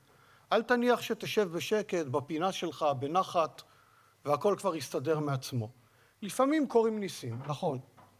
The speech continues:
אבל במצב הרגיל, אתה חייב ליטול יוזמה ולקחת אחריות על התיקון העצמי שלך, כאשר צריכים לזכור שהתהליך הזה הוא תהליך שבעצם לעולם לא מסתיים.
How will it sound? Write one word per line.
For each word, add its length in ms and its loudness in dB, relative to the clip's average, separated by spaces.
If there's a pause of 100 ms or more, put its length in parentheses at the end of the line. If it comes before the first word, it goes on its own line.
(460)
אבל 160 -2
במצב 500 0
הרגיל, 560 2 (580)
אתה 140 -6
חייב 340 2
ליטול 400 2
יוזמה 540 2 (480)
ולקחת 520 2
אחריות 400 0
על 120 2
התיקון 480 0
העצמי 420 -2
שלך, 320 2 (840)
כאשר 300 0
צריכים 440 0
לזכור 400 2
שהתהליך 580 -2
הזה 180 0
הוא 120 -2
תהליך 400 0
שבעצם 560 -4
לעולם 420 4
לא 120 0
מסתיים. 640 -2